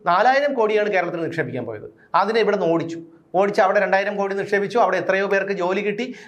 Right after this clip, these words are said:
ഇവിടെ, ഇവിടെ എന്താണ്, ഇവിടെ ആർക്കും എതിർക്കാനൊന്നുമില്ല. ഇവിടെ ആർക്കും, ആ, ആരും എതിർക്കുന്നില്ല. ഇവിടെ ആരെങ്കിലും എന്തെങ്കിലും തുടങ്ങുന്നുണ്ടോ? ഇവിടെ, ആ, വാഹനങ്ങളുടെ പ്ലാന്റ് തുടങ്ങുന്നുണ്ട്. എല്ലാം തമിഴ്നാട്ടിലാണ് തുടങ്ങുന്നത്.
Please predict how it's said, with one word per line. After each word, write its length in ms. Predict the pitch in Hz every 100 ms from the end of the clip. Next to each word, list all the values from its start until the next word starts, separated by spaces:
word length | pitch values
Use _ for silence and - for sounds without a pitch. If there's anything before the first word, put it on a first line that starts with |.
| -
ഇവിടെ, 160 | 302 269
ഇവിടെ 400 | 262 269 247 247
എന്താണ്, 300 | 226 208 214
ഇവിടെ 160 | 269
ആർക്കും 260 | 277 294 320
എതിർക്കാനൊന്നുമില്ല. 600 | 302 311 320 311 277 202 - - - _ _ _ _ _ _ _ -
ഇവിടെ 100 | 247
ആർക്കും, 440 | 254 285 285 285
ആ, 60 | 233 226 226 226 233
ആരും 360 | 214 269 311
എതിർക്കുന്നില്ല. 460 | 269 269 240 208 160
ഇവിടെ 240 | 202 247
ആരെങ്കിലും 520 | 254 214 262 302 294 294
എന്തെങ്കിലും 440 | 233 262 311 302
തുടങ്ങുന്നുണ്ടോ? 580 | 254 214 196 139 110 - - _ _ -
ഇവിടെ, 360 | 247 233 220 208
ആ, 20 | 208 202 196 190 214 196
വാഹനങ്ങളുടെ 500 | 196 208 240 233 233
പ്ലാന്റ് 360 | 214 190 208 220
തുടങ്ങുന്നുണ്ട്. 440 | 196 175 165 131
എല്ലാം 340 | 117 143 180 285
തമിഴ്നാട്ടിലാണ് 580 | 254 285 294 294 285
തുടങ്ങുന്നത്. 640 | 269 240 196 139 120 -